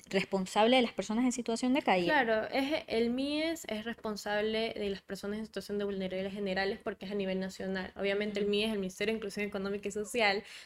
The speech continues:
Speaker 2: entonces por lo tanto tiene que tener todos los planes para, este, asistir a todos estos tipos de, de, de problemáticas y vulnerabilidades a nivel social.
Speaker 1: Claro, entonces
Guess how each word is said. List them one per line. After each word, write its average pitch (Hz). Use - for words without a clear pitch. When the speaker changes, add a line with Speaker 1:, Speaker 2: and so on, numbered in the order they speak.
Speaker 2:
entonces 208
por 202
lo 190
tanto 196
tiene 190
que 196
tener 185
todos 208
los 226
planes 202
para, 202
este, -
asistir 233
a -
todos 220
estos 208
tipos 220
de, 202
de, 196
de 196
problemáticas 196
y 208
vulnerabilidades 185
a 185
nivel 185
social. -
Speaker 1:
Claro, 180
entonces 285